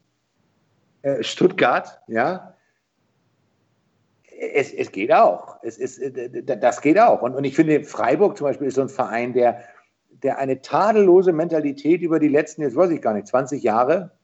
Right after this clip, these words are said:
da waren auch mal ein, zwei Abstiege dazwischen, aber die wissen genau,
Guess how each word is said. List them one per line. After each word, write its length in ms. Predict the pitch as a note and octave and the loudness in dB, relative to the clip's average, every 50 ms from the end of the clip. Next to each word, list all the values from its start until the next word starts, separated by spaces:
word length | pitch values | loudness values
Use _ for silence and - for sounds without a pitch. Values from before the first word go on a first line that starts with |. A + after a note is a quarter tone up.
| _ _ _ _ _ _ _ _ _ _ _ _ _ | _ _ _ _ _ _ _ _ _ _ _ _ _
da 100 | B2 B2 | 0 0
waren 160 | C3 B2+ A2+ | 0 2 2
auch 100 | A#2+ C#3 | 0 2
mal 140 | D3 D3 C3 | 2 2 0
ein, 140 | C3 D3+ | 0 -4
zwei 180 | D3 - D#3+ D3 | -4 -4 -2 -2
Abstiege 380 | D3 C#3+ - - E3+ D#3 E3+ D#3+ | -2 -6 -8 -10 -2 0 0 0
dazwischen, 480 | E3+ E3+ - _ F3 F3 - F#3+ F#3 | 0 -4 -4 _ -8 -8 -6 -8 -8
aber 160 | - C3+ C#3 | -6 -4 -4
die 180 | C#3+ C3 C#3+ C#3 | -4 -4 -4 -6
wissen 240 | F#3+ F#3 D#3+ G3 F3+ | -6 -4 -2 -2 0
genau, 680 | E3 D#3 D3+ C#3+ C#3+ D3 E3+ G#3 C#4 D4+ C#4 - - | 0 0 0 0 2 4 4 4 2 0 -2 -8 -14